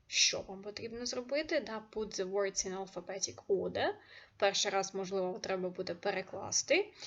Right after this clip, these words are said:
а це означає розставити їх за, а, алфавітним порядком. А, і ось тут, бачите, такі крапочки в нас є зелені. Це означає, що тут пара сторінок. Ми нажимаємо на стрілочку, йдемо на другу сторінку.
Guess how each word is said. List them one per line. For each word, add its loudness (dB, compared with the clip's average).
а 6
це 6
означає 2
розставити 2
їх -2
за, 4
а, 2
алфавітним -2
порядком. -2
А, 10
і 12
ось 10
тут, 4
бачите, 6
такі 0
крапочки 2
в -10
нас 0
є 0
зелені. 0
Це 0
означає, 2
що 2
тут -4
пара 2
сторінок. -2
Ми -2
нажимаємо 2
на -2
стрілочку, 2
йдемо 0
на -2
другу -6
сторінку. -6